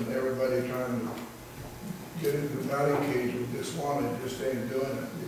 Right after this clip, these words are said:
because there, a lot of kids are, you can see it,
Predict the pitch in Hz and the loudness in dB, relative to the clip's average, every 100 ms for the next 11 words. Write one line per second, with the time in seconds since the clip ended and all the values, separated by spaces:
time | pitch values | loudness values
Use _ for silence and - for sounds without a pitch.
0 | - 120 143 - - - - - - 151 | -4 -4 -2 -4 -6 0 2 4 2 0
1 | 131 - 120 120 - - - - - - | -2 -2 -2 -2 -4 -8 -10 -12 -12 -12
2 | - - 131 131 127 - 170 175 - - | -12 -8 -6 -4 -2 -2 2 4 6 4